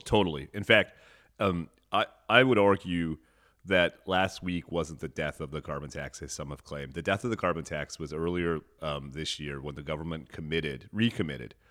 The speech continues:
to establishing a sectoral cap on emissions coming from the oil and gas sector. Because, of course, the whole argument for the carbon tax is it's supposed to pl-, apply neutrally across the economy,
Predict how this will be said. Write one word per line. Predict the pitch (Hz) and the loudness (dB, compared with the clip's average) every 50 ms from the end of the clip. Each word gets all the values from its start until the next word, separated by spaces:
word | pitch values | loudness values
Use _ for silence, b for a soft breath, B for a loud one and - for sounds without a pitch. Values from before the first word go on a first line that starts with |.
| b b b | b b b
to | - - 90 | -8 -4 -4
establishing | 85 80 - - 78 80 - 90 85 - - 76 78 | -4 -4 -4 -2 -2 -2 -2 -4 -6 -6 -6 -8 -8
a | 78 | -8
sectoral | - - 73 67 - - - 85 85 82 76 - | -6 -6 -8 -8 -10 -10 -6 -4 -2 -2 -4 -4
cap | - 82 71 69 - 71 | -6 -6 -6 -6 -6 -8
on | 69 | -12
emissions | 67 69 73 71 - 80 71 - | -10 -8 -8 -8 -8 -10 -12 -12
coming | - 71 69 71 - | -14 -14 -14 -14 -14
from | - 76 | -12 -12
the | 71 71 | -10 -8
oil | 69 71 | -8 -8
and | 71 71 | -10 -10
gas | 71 67 - - | -10 -10 -10 -10
sector. | - 73 69 - - 64 65 | -10 -10 -12 -16 -16 -18 -16
Because, | - - - 104 98 | -14 -6 -6 -6 -6
of | 101 | -4
course, | - - 120 110 - | -2 0 0 0 0
the | - 107 | -2 -6
whole | - 127 127 - - | -4 -4 -6 -4 -2
argument | 101 123 139 123 120 98 78 67 - - | 0 0 0 0 -2 -4 -4 -6 -12 -16
for | - 87 | -16 -14
the | 82 82 | -14 -8
carbon | - 98 95 85 90 82 | -4 -4 -4 -4 -4 -8
tax | - 78 60 - - - - - - b b b b | -10 -12 -12 -12 -16 -16 -16 -16 -16 b b b b
is | b 104 85 | b -12 -12
it's | 90 - - | -12 -12 -12
supposed | 101 - 107 104 101 - - | -12 -8 -8 -8 -8 -8 -10
to | 101 | -14
pl-, | - _ _ _ - 110 - - | -18 _ _ _ -10 -10 -10 -10
apply | - - - 101 92 90 85 85 87 82 b b b b b b | -12 -12 -8 -6 -4 -4 -4 -4 -6 -8 b b b b b b
neutrally | 101 110 120 - - 135 123 117 117 117 107 | -6 -6 -6 -4 -6 -8 -6 -4 -2 -2 -2
across | 95 - - - - 101 104 107 - - | -4 -4 -6 -4 -2 0 0 0 -2 -4
the | 127 | -6
economy, | 123 113 - 101 90 85 82 80 82 82 | -6 -6 -4 -4 -4 -4 -4 -6 -10 -10